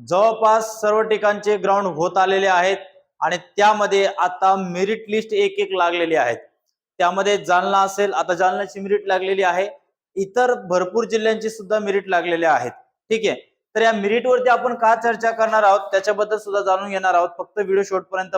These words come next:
पाहत राहा. आणि मित्रांनो, यंदा पोलीस बनायचे स्वप्न अनेक विद्यार्थ्यांचे पूर्ण होणार आहेत. ते कशा पद्धतीने होणार आहेत, जरी तुम्हाला मार्क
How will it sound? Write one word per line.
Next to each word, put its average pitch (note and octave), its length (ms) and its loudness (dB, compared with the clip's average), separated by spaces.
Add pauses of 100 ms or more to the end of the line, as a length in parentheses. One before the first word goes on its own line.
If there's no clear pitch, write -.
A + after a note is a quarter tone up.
(160)
पाहत G3 260 2
राहा. F#3+ 180 4 (360)
आणि F3 180 0
मित्रांनो, G3+ 560 0 (320)
यंदा A3 480 2
पोलीस A3+ 800 0
बनायचे G3+ 680 0
स्वप्न G#3+ 680 -2 (240)
अनेक C4 460 2
विद्यार्थ्यांचे F#3+ 840 -2
पूर्ण A#3 480 -4
होणार F#3 360 2
आहेत. D#3+ 280 2 (360)
ते F#3+ 40 -6 (140)
कशा F#3 220 -2
पद्धतीने G#3+ 520 0
होणार G3 300 0
आहेत, F#3+ 180 2 (140)
जरी G#3 200 0
तुम्हाला G#3 340 0
मार्क F#3+ 320 0